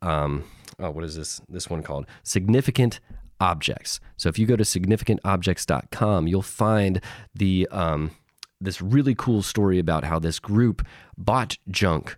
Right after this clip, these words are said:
on eBay. So they, they just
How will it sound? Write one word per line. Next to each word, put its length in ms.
on 280
eBay. 480
So 120
they, 140
they 120
just 220